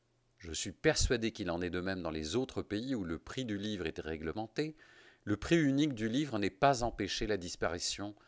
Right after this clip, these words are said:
de centaines de librairies ? En Suisse, quatre-vingts pour cent des livres sont importés et diffusés par deux ou trois entreprises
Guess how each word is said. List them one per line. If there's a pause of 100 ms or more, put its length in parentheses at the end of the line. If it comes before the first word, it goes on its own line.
(240)
de
centaines
de
librairies ? (960)
En
Suisse, (800)
quatre-vingts
pour
cent
des
livres
sont
importés (580)
et
diffusés
par
deux
ou
trois
entreprises